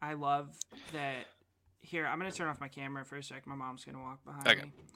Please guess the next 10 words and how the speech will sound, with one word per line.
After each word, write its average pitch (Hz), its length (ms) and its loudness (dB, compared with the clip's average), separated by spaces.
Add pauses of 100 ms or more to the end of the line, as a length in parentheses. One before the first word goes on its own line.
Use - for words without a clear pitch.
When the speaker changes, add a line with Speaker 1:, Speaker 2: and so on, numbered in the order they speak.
(380)
Speaker 1:
Um, 147 320 2
I 175 120 4
love 165 280 2
that 131 80 -2
he's 139 240 -6
getting 139 260 -6
a 135 60 -8
nomination 135 720 -4
as 147 160 -10
well. 160 260 -6